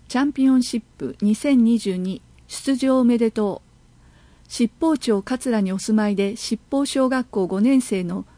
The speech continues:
隅田彩香さんが、令和四年十一月二十六日土曜日に東京体育館東京都で開催された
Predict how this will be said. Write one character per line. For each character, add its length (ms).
隅 340
田 200
彩 200
香 120
さ 180
ん 80
が、 180
令 240
和 160
四 160
年 280
十 220
一 180
月 220
二 160
十 180
六 220
日 240
土 140
曜 180
日 100
に 180
東 220
京 200
体 220
育 140
館 180
東 180
京 200
都 240
で 180
開 200
催 220
さ 160
れ 80
た 220